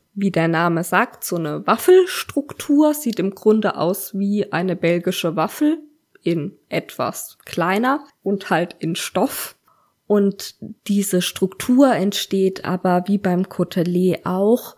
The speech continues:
nicht durch zusätzliche Fadensysteme, sondern durch die Bindung. Es ist also ein Zweifadensystem,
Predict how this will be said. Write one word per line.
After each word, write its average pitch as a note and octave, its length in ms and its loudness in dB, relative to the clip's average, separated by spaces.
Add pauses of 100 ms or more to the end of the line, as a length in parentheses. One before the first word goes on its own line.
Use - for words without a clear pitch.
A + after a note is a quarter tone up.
(320)
nicht G3 600 0
durch F#3 640 0
zusätzliche F3 800 -2
Fadensysteme, A3+ 1500 0 (340)
sondern F#3+ 1000 0 (140)
durch F3 260 0
die F#3 100 -2
Bindung. D#3 640 -2
Es - 160 -14
ist F3+ 160 -6
also D#3 240 -4
ein D#3 100 -10
Zweifadensystem, G#3+ 1700 0